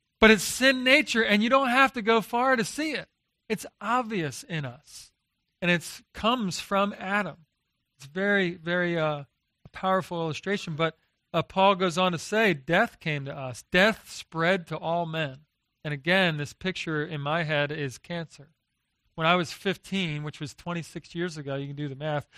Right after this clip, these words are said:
but twenty-six years ago, uh, my, my mom was diagnosed with cancer. Well, twenty-six years ago, when you hear the word cancer,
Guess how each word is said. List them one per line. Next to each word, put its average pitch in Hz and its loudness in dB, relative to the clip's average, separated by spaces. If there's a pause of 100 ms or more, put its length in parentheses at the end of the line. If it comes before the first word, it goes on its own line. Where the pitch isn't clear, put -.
(200)
but 175 -10
twenty-six 196 -2
years 190 -4
ago, 143 -8 (540)
uh, 156 2
my, 156 0
my 147 -2
mom 147 -2
was 143 -6
diagnosed 151 -2
with 143 -12
cancer. 196 -10 (1300)
Well, 147 -10
twenty-six 214 -4
years 220 -2
ago, 143 0
when 156 -4
you 160 -4
hear 165 0
the 156 -2
word 147 -4
cancer, 208 0